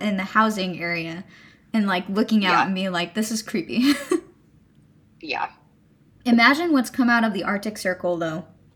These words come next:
Speaker 2: No. I don't wanna imagine it.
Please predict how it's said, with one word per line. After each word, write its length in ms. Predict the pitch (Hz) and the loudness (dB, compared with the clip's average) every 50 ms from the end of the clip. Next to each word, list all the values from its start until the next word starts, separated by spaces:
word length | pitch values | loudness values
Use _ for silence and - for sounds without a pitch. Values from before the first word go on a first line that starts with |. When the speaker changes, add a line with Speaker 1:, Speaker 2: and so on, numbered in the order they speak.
| _ _ _ _ _ _ _ _ _ _ _ _ _ _ - | _ _ _ _ _ _ _ _ _ _ _ _ _ _ -6
Speaker 2:
No. 220 | - - - - - - - - - - _ _ _ _ _ _ - - | -4 -4 -4 -4 -8 -12 -20 -20 -20 -20 _ _ _ _ _ _ 0 2
I 60 | - | 2
don't 140 | 247 285 285 | 2 2 0
wanna 200 | 262 - 131 143 | 0 0 2 2
imagine 360 | - - - - - - - | 2 2 0 0 -2 -6 -12
it. 100 | - | -12